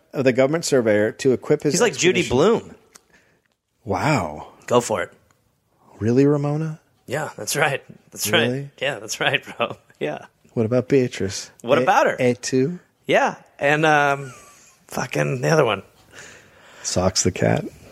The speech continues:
Speaker 2: Sure. <laughs>
Speaker 1: In eighteen seventy-two, is she still alive?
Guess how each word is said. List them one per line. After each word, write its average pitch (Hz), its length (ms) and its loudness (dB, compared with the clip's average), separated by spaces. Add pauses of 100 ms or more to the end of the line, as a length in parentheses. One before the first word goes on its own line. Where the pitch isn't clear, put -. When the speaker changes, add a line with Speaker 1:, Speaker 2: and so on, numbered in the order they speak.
Speaker 2:
Sure. - 500 0 (100)
<laughs> - 0 - (2750)
Speaker 1:
In 135 120 0
eighteen 185 300 0
seventy-two, 165 580 2
is - 160 -4
she - 160 -4
still 320 260 0
alive? 151 520 -4